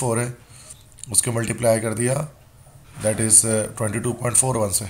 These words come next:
तो यहाँ पर इस तरह से भी हम इसको solve कर सकते हैं, तो answer same आएगा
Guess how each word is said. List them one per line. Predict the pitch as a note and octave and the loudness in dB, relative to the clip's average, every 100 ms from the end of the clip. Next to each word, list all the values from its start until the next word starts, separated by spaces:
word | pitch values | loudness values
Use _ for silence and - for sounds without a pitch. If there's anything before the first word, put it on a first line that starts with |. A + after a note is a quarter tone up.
| - - - - - - - - - - - - - - - - - | -12 -20 -20 -18 -16 -16 -20 -20 -20 -20 -14 -12 -10 -12 -18 -16 -6
तो | A2 | -2
यहाँ | A2 A2 A#2 | 0 2 2
पर | A#2 | 2
इस | A#2 | 0
तरह | A#2 A#2 | 0 0
से | B2 | 0
भी | A#2+ | 0
हम | B2 | 0
इसको | A#2 - | 0 2
solve | - A2+ - | 2 4 2
कर | - B2+ | 0 0
सकते | B2+ - C3+ | 0 -2 -4
हैं, | C3 | -2
तो | |
answer | A2+ G2+ A#2+ | 2 2 4
same | B2+ B2 | 2 2
आएगा | B2 A2 B2 | 2 0 -4